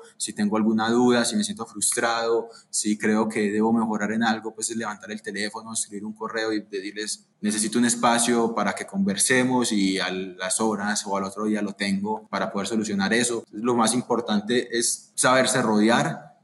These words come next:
y saber en quién se puede contar para asumir esa montaña rusa, y que sí, puede que sea una montaña rusa, pero con una tendencia al alza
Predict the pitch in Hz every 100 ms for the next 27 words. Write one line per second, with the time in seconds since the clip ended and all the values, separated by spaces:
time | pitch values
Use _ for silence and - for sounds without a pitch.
0 | - 110 107 - 107 107 107 - - -
1 | - 117 113 123 - - 120 117 110 101
2 | 101 98 98 - _ - 117 113 104 104
3 | 104 104 110 110 113 120 131 127 110 110
4 | 110 117 131 127 131 123 - - 101 139
5 | 143 - 123 123 113 135 123 113 113 117
6 | 120 98 - 101 104 110 101 110 113 104
7 | 101 101 117 117 113 113 120 120 -